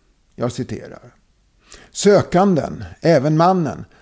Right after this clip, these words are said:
är av tattarsläkt och för alltjämt ett kringflackande liv. Familjens bohag är det minsta möjliga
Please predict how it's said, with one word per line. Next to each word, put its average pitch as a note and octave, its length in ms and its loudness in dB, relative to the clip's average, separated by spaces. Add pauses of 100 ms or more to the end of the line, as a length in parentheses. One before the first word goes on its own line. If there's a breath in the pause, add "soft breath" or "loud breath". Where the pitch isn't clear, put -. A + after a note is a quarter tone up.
(120 soft breath)
är C#3+ 200 0
av C3+ 120 2
tattarsläkt E3+ 1200 -2
och - 320 -8
för C#3+ 300 2
alltjämt F3+ 640 0
ett - 180 -8
kringflackande C#3 1000 -2
liv. B2+ 440 -8 (960 soft breath)
Familjens E3+ 640 2
bohag D3 640 2
är D3 60 -2
det C#3+ 120 -4
minsta C#3+ 460 -4
möjliga C#3+ 640 0